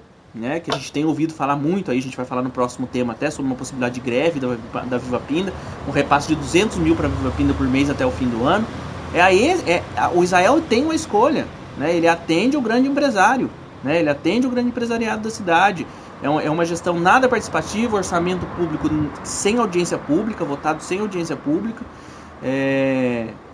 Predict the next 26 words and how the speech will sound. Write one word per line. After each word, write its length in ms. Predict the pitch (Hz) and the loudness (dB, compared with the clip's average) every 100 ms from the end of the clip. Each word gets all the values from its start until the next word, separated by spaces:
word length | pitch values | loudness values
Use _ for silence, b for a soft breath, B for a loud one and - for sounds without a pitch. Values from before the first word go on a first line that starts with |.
| - | -2
um 140 | 196 247 | 2 4
transporte 540 | 220 185 - 180 180 | 2 2 4 4 2
que 40 | |
circula 440 | 170 165 151 190 165 | -4 -4 0 2 2
sem 180 | 185 185 | 2 -2
conselho, 500 | 165 147 156 202 190 | -4 -6 0 0 0
a 60 | |
gente 160 | 165 - | -2 -4
volta 260 | 143 170 | -4 -4
de 80 | 160 | -4
novo 200 | 156 147 | -4 -6
no 80 | 147 | -6
tema 200 | 143 139 | -6 -6
do 120 | 135 | -6
transporte. 680 | 131 127 - 143 202 214 - B B B B B | -8 -10 -4 -2 0 -2 -10 B B B B B
O 160 | 170 180 | 4 6
S 340 | 196 262 254 | 6 4 2
a 40 | 233 | 2
dar 280 | 208 196 - - - - | 2 0 -4 -20 -20 -6
com 120 | 185 | -6
pau, 480 | 170 175 185 247 226 | 4 8 8 6 2
desculpa 360 | 156 - 156 156 | -4 -6 -6 0
falar 200 | 151 147 | 4 4
o 40 | |
palavreado, 540 | 147 143 139 139 180 175 | 4 2 2 4 2 2
mas 160 | 147 | -6